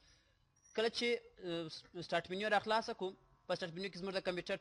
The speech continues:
ټول پروګرامونه د لیسته وجود لري، هغه دلته څه کولو سره راخلاصه کړو. او په رستۍ خوا کې دلته یو څو فولډرونه دي. دلته مې د مثال په ډول یو د لمر په نامه سره فولډر دی. دا فولډر هغه شخص چې کمپیوټر د نوم ورکړی، د هغه په نامه سره جوړیږي. یو څوک د احمد نوم ورکوي، یو څوک د خلیل نوم ورکوي، یو څوک د اسد نوم ورکوي،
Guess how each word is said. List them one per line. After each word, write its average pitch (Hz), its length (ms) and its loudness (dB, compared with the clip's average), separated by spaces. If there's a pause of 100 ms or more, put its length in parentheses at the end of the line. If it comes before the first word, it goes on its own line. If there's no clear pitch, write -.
ټول 214 180 0
پروګرامونه 175 560 0
د 160 60 0
لیسته 160 360 2
وجود 147 220 -4
لري، 151 160 0
هغه 156 160 2
دلته 165 180 -4
څه - 80 -12
کولو 165 200 -4
سره 147 100 -2
راخلاصه 139 320 -4
کړو. - 160 -20 (680)
او 175 100 10
په 202 120 4
رستۍ 220 280 4
خوا 220 160 4
کې 180 100 -2
دلته 202 140 -2
یو 208 100 -2
څو 233 80 2
فولډرونه 190 380 0
دي. 131 100 -2 (420)
دلته 214 200 0
مې 220 140 -2
د 208 100 -2
مثال 208 240 2
په 202 120 -2
ډول 208 180 4 (140)
یو 190 140 0
د 160 100 -4
لمر 170 240 4
په 190 100 -6
نامه 180 180 0
سره 170 140 -8
فولډر 175 260 -2
دی. 170 80 -8
دا 220 140 4
فولډر 226 320 2
هغه 196 240 0
شخص 208 260 -2
چې - 100 -14
کمپیوټر 180 240 -4
د 190 120 -2
نوم 202 100 -4
ورکړی، 226 240 -2
د 190 80 4
هغه 175 100 4
په 180 100 -2
نامه 151 200 0
سره 143 120 -4
جوړیږي. 123 400 -4 (960)
یو 185 100 -4
څوک 214 180 0
د 202 80 4
احمد 190 320 2
نوم 196 140 -2
ورکوي، 185 180 -2
یو 180 160 0
څوک 185 160 -4
د 170 400 -4
خلیل 190 340 -4
نوم 180 120 -4
ورکوي، 175 200 -6
یو 160 380 -8
څوک 175 120 -4
د 165 80 -4
اسد 180 200 -6
نوم 170 160 -4
ورکوي، 156 180 -8